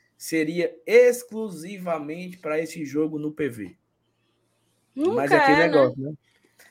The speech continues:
Speaker 1: Não,
Speaker 2: É
Speaker 1: vamos só uma
Speaker 2: aquela
Speaker 1: vezinha.
Speaker 2: coisa, é lobo em
Speaker 1: Só,
Speaker 2: pele de
Speaker 1: só uma
Speaker 2: cordeiro.
Speaker 1: vez.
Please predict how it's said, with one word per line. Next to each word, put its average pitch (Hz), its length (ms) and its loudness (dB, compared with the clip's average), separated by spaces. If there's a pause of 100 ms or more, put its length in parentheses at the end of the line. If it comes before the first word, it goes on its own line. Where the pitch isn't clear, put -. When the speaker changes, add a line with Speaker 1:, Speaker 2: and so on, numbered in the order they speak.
(100)
Speaker 1:
Não, 254 160 -2
Speaker 2:
É 277 140 6
Speaker 1:
vamos 247 160 2
só 311 60 6
uma 269 160 8
Speaker 2:
aquela - 20 4
Speaker 1:
vezinha. 277 200 4
Speaker 2:
coisa, 254 380 6
é 226 180 6
lobo 254 360 8
em 277 80 12
Speaker 1:
Só, 269 80 10
Speaker 2:
pele 277 260 2
de 240 140 -10
Speaker 1:
só 311 80 0
uma 294 140 6
Speaker 2:
cordeiro. 208 500 4
Speaker 1:
vez. 156 120 -6